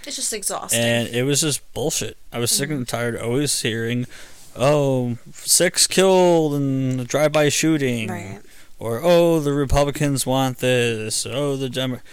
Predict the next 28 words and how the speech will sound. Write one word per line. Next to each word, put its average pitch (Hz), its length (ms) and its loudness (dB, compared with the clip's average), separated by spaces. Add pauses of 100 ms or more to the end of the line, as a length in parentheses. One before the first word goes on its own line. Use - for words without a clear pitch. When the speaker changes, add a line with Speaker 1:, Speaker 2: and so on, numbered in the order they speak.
(360)
Speaker 2:
it's - 100 -6
just, - 240 2
uh, 117 140 -2 (1400)
Speaker 1:
Well, 302 100 -6
it's - 120 -2
not 311 160 -4
to 240 60 -4
say 220 180 2
Speaker 2:
I 208 80 2
Speaker 1:
that 202 40 4
it's 131 80 2
Speaker 2:
walked 196 220 6
Speaker 1:
still 175 100 0
Speaker 2:
away 151 140 4
from 190 200 2
Speaker 1:
happening, 147 260 -2
Speaker 2:
it. - 60 -20
Speaker 1:
but - 280 -16 (360)
Speaker 2:
It 175 140 0
is. 120 300 -2 (180)
But - 100 -4
what 139 40 6
I'm 143 80 6
saying, 127 240 2
I 160 140 4
walked 190 340 4
away 147 240 2
from 147 380 -4